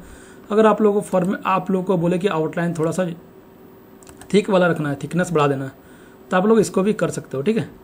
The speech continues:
जैसे करोगे तो आ जाएगा। तो आगे जो भी आने वाला video आप लोग फॉलो करो, आप लोग को सारा in detail में समझ में आ जाएगा। और जो भी upcoming PDF आ रहा है, उसके अंदर तो आप लोगों को भर के question मिल जाएगा।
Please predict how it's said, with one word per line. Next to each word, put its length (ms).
जैसे 240
करोगे 300
तो 60
आ 60
जाएगा। 1500
तो 80
आगे 240
जो 120
भी 100
आने 200
वाला 160
video 240
आप 180
लोग 140
फॉलो 260
करो, 200
आप 160
लोग 120
को 100
सारा 280
in 100
detail 240
में 80
समझ 200
में 120
आ 60
जाएगा। 240
और 180
जो 120
भी 80
upcoming 420
PDF 280
आ 60
रहा 140
है, 100
उसके 280
अंदर 260
तो 120
आप 200
लोगों 180
को 340
भर 180
के 100
question 320
मिल 180
जाएगा। 260